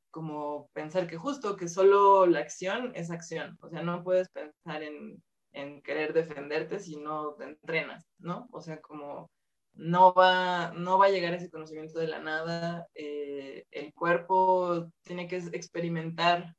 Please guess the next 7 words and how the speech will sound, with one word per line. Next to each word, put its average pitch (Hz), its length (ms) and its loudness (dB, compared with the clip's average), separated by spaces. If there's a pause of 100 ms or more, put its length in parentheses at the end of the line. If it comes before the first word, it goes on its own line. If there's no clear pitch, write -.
cosas, 170 640 -8 (360)
tiene 160 240 -12
que 160 640 0 (400)
relacionarse 170 760 -2
de 175 80 0
otros 170 280 -4
lugares, 165 600 -4